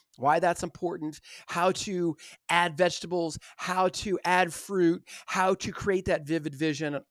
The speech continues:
all those things over time. But maybe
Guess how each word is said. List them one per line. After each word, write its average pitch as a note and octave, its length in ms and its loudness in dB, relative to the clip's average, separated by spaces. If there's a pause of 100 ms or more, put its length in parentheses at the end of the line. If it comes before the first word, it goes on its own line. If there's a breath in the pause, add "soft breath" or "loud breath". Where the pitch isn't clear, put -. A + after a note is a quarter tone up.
all F#3+ 200 4
those F#3 240 2
things D#3+ 300 -2
over C3 220 0
time. G#2+ 480 -10 (2250)
But - 120 -8
maybe F3+ 680 -4